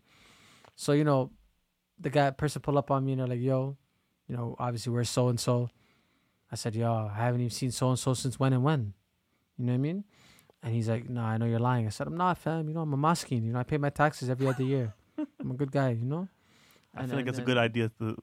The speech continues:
Speaker 2: to, to add to the podcast for those who don't know us. We are, we are from the hood, but we are not affiliated.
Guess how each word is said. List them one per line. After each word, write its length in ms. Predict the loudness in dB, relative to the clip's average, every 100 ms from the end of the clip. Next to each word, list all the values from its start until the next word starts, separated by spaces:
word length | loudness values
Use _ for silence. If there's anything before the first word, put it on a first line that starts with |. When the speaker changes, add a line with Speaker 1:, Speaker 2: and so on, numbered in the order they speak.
| -8
Speaker 2:
to, 140 | -8
to 240 | -4 -4 -2
add 240 | 0 0 -2
to 120 | -6
the 80 | -2
podcast 420 | 0 0 0 -4
for 80 | -2
those 160 | -2
who 60 | 0
don't 120 | 0
know 140 | 0 -2
us. 180 | -4 -16 _ _ _ _
We 140 | -4 0
are, 180 | 0 0
we 140 | 0
are 80 | 0
from 220 | 2 2
the 100 | 4
hood, 180 | 4 4
but 80 | 2
we 100 | -2
are 120 | 0
not 240 | 0 -2 -4 -12 _ _ _ -16
affiliated. 540 | -6 -4 -4 -6 -10